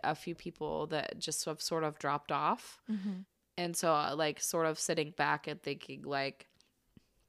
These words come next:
Speaker 1: "Is this something that's worth talking about?" And for me, the answer currently is no, becau-,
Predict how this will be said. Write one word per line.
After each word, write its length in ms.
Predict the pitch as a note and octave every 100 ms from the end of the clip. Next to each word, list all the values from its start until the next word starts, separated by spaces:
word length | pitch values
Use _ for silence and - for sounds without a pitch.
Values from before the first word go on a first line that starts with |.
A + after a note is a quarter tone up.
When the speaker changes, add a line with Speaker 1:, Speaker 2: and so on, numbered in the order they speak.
| _ _ _ _ _ - _ _ - _ - _ _ -
Speaker 1:
"Is 220 | A3+ A#3+
this 180 | B3 B3
something 440 | - A3 A3+ G#3 F#3+
that's 300 | F#3 - F3+
worth 300 | F3+ F#3 -
talking 460 | F3+ F3 F#3 F3
about?" 540 | F3 E3 D#3+ D#3 D#3 - _ _ _ _ _ _ -
And 680 | E3 D#3+ D#3 D3+ D3+ D3+
for 280 | - - E3
me, 760 | F3 G#3+ G3 E3 D#3 D#3 D#3 - _ _ _ _ _ _ _ _ _ _ _ _ _ -
the 520 | E3+ F3 E3 D3+ D#2+
answer 640 | D#3+ D#3+ - D#3+ D3+ D3+
currently 580 | - D#4+ D#4+ A3 E3 E3+
is 180 | D#3 D#3+
no, 320 | D#3+ D3 D3+
becau-, 340 | D3+ D3+ D#3